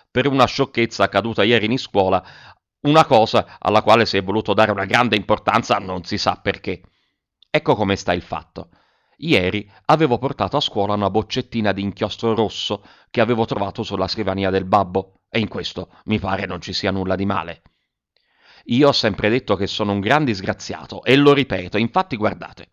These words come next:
io porto a scuola una bottiglia di inchiostro rosso proprio nel giorno in cui alla mamma del Betty viene in mente di mettergli una golettona inamidata di due metri.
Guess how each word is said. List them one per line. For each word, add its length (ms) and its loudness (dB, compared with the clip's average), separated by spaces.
io 220 4
porto 360 0
a 20 0
scuola 500 2
una 240 0
bottiglia 500 -2
di 120 -4
inchiostro 500 -2
rosso 500 -6
proprio 380 2
nel 160 2
giorno 300 2
in 100 2
cui 240 0
alla 180 6
mamma 280 4
del 180 0
Betty 420 -4
viene 280 4
in 100 2
mente 360 2
di 100 0
mettergli 460 0
una 160 4
golettona 720 2
inamidata 580 4
di 140 0
due 140 2
metri. 540 2